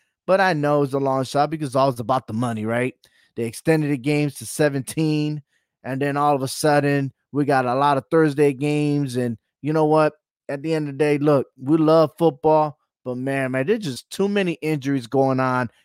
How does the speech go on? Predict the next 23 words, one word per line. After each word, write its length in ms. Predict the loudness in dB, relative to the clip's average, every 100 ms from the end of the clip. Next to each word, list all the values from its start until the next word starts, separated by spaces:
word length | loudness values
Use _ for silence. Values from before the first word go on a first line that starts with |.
| -8
in 160 | -4
the 100 | -2
National 420 | -2 -2 -4 -4 -2
Football 480 | 0 0 4 4 4
League, 320 | 2 0 -4 -14 _
and 140 | -6 0
I 140 | 2
wish 340 | 2 4 4 2
that 180 | -4 -6
some 280 | -6 -4
way, 160 | -2 -2
somehow, 500 | -2 -6 -4 -2 0
we 160 | 0 -2
could 140 | -4
try 200 | -2 -2
to 80 | 0
reduce 540 | -2 -4 0 -2 -2
that. 260 | -4 -6 -6 _ _ _
And 120 | -8
if 140 | -8 0
that 280 | 2 2 -2
is 200 | -8 -8
just 400 | -2 0 0 -6